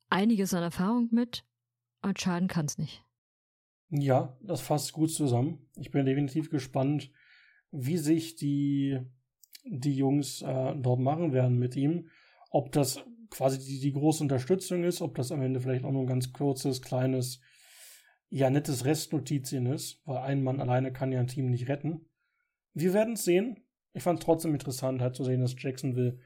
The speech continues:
Speaker 2: ein relativ größeres Kaliber holt und nicht den nächsten Finnen, Schweden oder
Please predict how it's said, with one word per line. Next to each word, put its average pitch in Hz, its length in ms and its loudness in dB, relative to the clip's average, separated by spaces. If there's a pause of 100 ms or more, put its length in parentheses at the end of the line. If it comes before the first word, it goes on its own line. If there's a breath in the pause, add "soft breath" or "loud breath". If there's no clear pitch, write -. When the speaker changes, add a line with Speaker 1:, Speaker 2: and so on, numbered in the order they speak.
(280 loud breath)
Speaker 2:
ein 147 160 2
relativ 151 440 4
größeres 160 540 -2
Kaliber 131 360 0
holt 135 260 2
und 143 120 0
nicht 131 160 -2
den 127 120 0
nächsten 131 380 0
Finnen, 135 380 0
Schweden 131 480 -2
oder 123 340 4